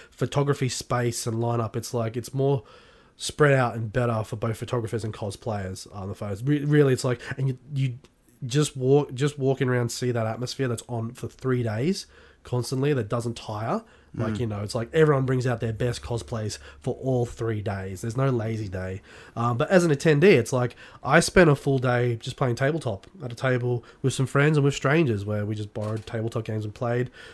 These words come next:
Speaker 1: Um, I spent an evening after a concert, I played pinball all night. And it's just like, it's,
Speaker 2: Mm.
Speaker 1: it's, it's one of those conventions you do, it's,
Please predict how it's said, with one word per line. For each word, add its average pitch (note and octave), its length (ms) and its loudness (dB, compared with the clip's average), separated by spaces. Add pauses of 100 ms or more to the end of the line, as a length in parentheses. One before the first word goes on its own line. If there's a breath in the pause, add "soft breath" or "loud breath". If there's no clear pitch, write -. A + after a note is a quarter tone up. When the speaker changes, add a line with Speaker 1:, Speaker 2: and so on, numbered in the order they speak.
(100)
Speaker 1:
Um, A#2 280 -4
I C3 60 -2
spent C3+ 280 2
an C3 160 0
evening C#3 380 2
after C3 260 0
a A#2+ 40 2
concert, C3 460 -2
I A#2 200 -4 (320)
played B2 380 -4
pinball A2+ 520 -2 (560 soft breath)
all A2 160 -8
night. G2 380 -8
And A2 200 -6
it's - 160 -10
just - 220 -8
like, G#2+ 240 -6
it's, - 420 -6
Speaker 2:
Mm. G#2 280 -4
Speaker 1:
it's, - 560 -4
it's C3+ 340 -4
one D3+ 140 4
of G3+ 40 6
those F#3 120 6
conventions D3 280 2
you B2+ 100 0
do, A#2 180 -6
it's, - 340 -6